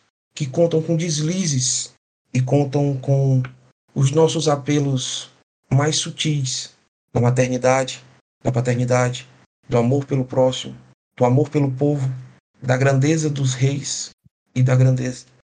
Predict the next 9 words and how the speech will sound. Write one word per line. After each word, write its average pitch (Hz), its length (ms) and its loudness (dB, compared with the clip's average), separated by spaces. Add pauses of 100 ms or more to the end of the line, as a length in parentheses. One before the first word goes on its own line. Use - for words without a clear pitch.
(160)
e 131 80 6
da 131 140 8
serviência 139 600 2
dos 131 220 0
príncipes. - 640 -6 (960)
Aqueles 156 840 -6 (280)
que 139 380 -6 (440)
ousaram 151 360 -4
conspirar 151 720 -2